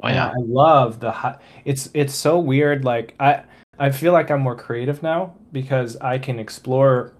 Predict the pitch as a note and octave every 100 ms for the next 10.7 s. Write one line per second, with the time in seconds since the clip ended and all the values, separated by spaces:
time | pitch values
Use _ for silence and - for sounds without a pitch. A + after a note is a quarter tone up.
0 | - - B2 A2+ - - C#3+ C3+ A#2+ A2
1 | G#2 - _ - C3 C3+ C#3+ B2+ B2+ C3+
2 | - D3 C#3 - - C3 C3 D3 C#3+ -
3 | C#3+ B2 G#2+ A2 A#2+ A#2 A#2 - C3 -
4 | - B2+ D3 - B2 A2+ A2+ D#3 C3+ -
5 | - C3 - A2 A2 G#2 A#2+ A2 B2+ B2+
6 | B2 - A2 - C3+ C#3 B2 A2 - A2
7 | G#2+ - C#3 A2+ F#2+ _ A2+ D3+ D3 C3+
8 | D3 C#3 A#2+ G2+ - A2 A2 G#2+ G#2+ A2+
9 | G#2+ - _ C3 A2+ A2+ - A#2 - A2+
10 | B2+ C3+ D3 C3+ D3 C3+ B2